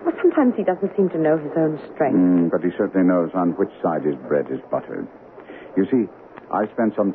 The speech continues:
Speaker 2: time looking at your mother's will, and the figures that I have here on this paper show that if both of you girls marry, your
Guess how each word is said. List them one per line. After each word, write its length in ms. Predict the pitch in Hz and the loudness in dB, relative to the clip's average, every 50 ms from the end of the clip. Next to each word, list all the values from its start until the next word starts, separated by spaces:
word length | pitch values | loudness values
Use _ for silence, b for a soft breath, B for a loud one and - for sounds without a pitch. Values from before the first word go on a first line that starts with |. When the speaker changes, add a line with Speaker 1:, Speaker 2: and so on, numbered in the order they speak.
| - | -2
Speaker 2:
time 260 | - 101 92 90 90 90 | -4 -2 0 2 2 2
looking 300 | 95 92 - 87 87 85 | 2 0 0 0 0 0
at 80 | 80 - | 0 0
your 80 | 87 80 | 0 0
mother's 280 | 80 80 76 80 69 65 - | 0 0 0 0 -4 -2 -2
will, 300 | 78 69 64 58 50 - - - B B B B B B B - | -2 0 0 0 -4 -6 -10 -16 B B B B B B B 0
and 140 | - 90 90 | 2 2 2
the 100 | - - | 2 2
figures 300 | 139 139 131 143 131 110 101 | 0 2 4 4 2 2 0
that 100 | 104 101 | 0 0
I 180 | 104 107 110 | 2 2 2
have 240 | 107 98 107 104 98 - | 2 2 0 0 0 0
here 160 | 92 87 73 65 | 0 0 0 2
on 180 | 65 69 78 90 | 0 0 0 0
this 140 | 101 104 - - | 0 -2 -2 -2
paper 320 | 104 82 69 - 69 - - - - - | -2 -2 0 0 -4 -6 -6 -8 -4 0
show 220 | 135 127 101 - 60 - - - - - - B B B B B B - | 2 2 2 2 -2 -6 -12 -16 -20 -20 -20 B B B B B B -4
that 100 | - - | 0 2
if 80 | 120 123 - - - - | 2 0 0 -4 -6 -2
both 300 | 127 143 165 156 - 143 | 0 0 0 0 -2 -6
of 100 | 131 117 | -4 0
you 160 | 127 135 123 101 | 0 0 2 2
girls 320 | 113 113 110 107 101 92 - - | 2 2 2 2 0 0 -2 -2
marry, 460 | - 120 117 117 120 117 110 113 113 - - - B B B B B B - | 0 2 2 2 2 0 -2 -2 -4 -8 -14 -20 B B B B B B 0
your 240 | - 101 117 123 | 0 2 2 2